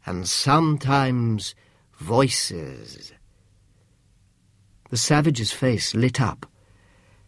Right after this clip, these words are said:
"Have you read it too? I thought nobody knew about that book here in England." "Almost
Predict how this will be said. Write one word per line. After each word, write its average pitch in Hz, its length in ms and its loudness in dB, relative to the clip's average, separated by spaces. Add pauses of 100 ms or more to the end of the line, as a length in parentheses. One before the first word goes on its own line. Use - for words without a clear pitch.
(680)
"Have 175 180 6
you 170 240 6
read 151 180 4
it 143 180 -4
too? 143 280 0
I 165 120 4
thought 170 280 0
nobody 180 420 6
knew 175 240 6
about 147 280 2
that 120 200 -4
book 117 220 -4
here 127 400 2 (180)
in 131 140 2
England." 123 480 2 (400)
"Almost 160 1200 2